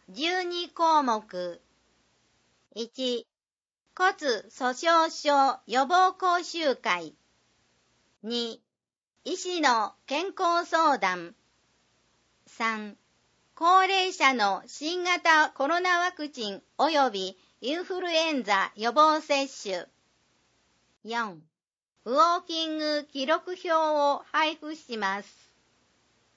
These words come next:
五、アルコール専門相談。六、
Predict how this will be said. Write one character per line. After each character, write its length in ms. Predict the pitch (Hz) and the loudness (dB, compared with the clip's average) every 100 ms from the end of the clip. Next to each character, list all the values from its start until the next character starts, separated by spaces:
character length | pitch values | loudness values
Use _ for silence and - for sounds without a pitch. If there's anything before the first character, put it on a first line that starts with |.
| 185 | -6
五、 280 | 247 254 - _ _ _ _ _ _ _ - | -2 -2 -2 _ _ _ _ _ _ _ 0
ア 140 | 269 | 2
ル 140 | 359 - | 2 -2
コ 120 | 359 | 2
ー 240 | 339 330 | 4 4
ル 300 | 302 302 285 | 2 -2 -4
専 320 | - 302 359 | -2 -2 0
門 240 | 349 349 359 | 0 -2 -4
相 320 | 359 320 277 | 0 2 2
談。 340 | 202 170 156 - _ _ _ _ _ _ _ _ _ _ 196 | 0 -2 -6 -16 _ _ _ _ _ _ _ _ _ _ -8
六、 600 | 214 220 240 233 226 | -8 -8 -8 -6 -8